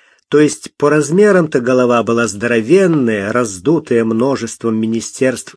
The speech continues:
и комитетов, но в этой башке прятался крохотный и неотягощённый извилинами мозг. Всякое хоть сколько-то важное решение, любое движение неповоротливой туши было невозможно без воли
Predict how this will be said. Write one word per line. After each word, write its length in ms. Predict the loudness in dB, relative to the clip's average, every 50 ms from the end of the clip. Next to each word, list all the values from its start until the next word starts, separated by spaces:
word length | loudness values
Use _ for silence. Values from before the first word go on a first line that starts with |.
| _ -8
и 100 | -8 -6
комитетов, 760 | -4 -4 -6 -6 -6 -4 -2 0 0 0 -2 -4 -8 -6 -4
но 180 | -2 -2 -2
в 80 | 0 0
этой 300 | -2 -2 0 0 0 0
башке 520 | 0 0 -4 -4 -4 -8 -4 -2 -2 -2
прятался 800 | -2 -4 -6 -2 0 0 0 0 -2 -4 -6 -6 -6 -6 -8 -8
крохотный 880 | -8 -6 -6 0 0 0 0 0 -4 -8 -8 -6 -2 0 2 2 0 0 -4 -18 -20 -20 _ _ -4
и 120 | -2 0 0
неотягощённый 1300 | 2 2 2 2 2 0 -2 -4 -6 -4 -4 -4 -6 -6 -6 -4 -2 -2 0 0 -2 -2 -4 -4 -6 -4
извилинами 800 | -4 -4 -4 -4 -8 -4 -2 -2 0 0 -2 -2 -2 -4 -4 -4
мозг. 640 | -6 -6 -6 -6 -6 -6 -6 -8 -12 -16 -16 -18 _ _ _ -20 -20 -20 -20 -20 _
Всякое 560 | -16 -12 -6 -2 -2 -2 -2 -2 -2 -2 -2
хоть 200 | 0 0 -2 -2
сколько-то 520 | -2 -6 -2 0 0 0 0 -4 -4 -4 -4
важное 480 | -2 0 0 -2 -2 -2 -4 -2 0
решение, 640 | 0 -2 -2 -2 0 0 0 0 -2 -6 -12 -12 -14 _ -20 -20 -20 -18 -8
любое 500 | -2 0 2 4 4 6 6 6 6 4
движение 760 | 2 0 -2 -2 -2 0 2 2 2 4 2 2 0 0 0
неповоротливой 880 | 0 0 0 0 0 2 2 2 2 0 0 0 0 2 2 2 2
туши 680 | 0 _ -2 0 2 2 2 0 -4 -2 -2 -2 -4 -6 -16 -20 -20 -20 -10
было 240 | -2 2 2 4 4
невозможно 920 | 2 2 2 2 2 2 0 -2 -2 -2 0 0 2 2 0 -2 -2 -4
без 320 | -4 0 0 -2 -2 -2 -6
воли 560 | -6 0 2 4 4 6 6 4 4 2 2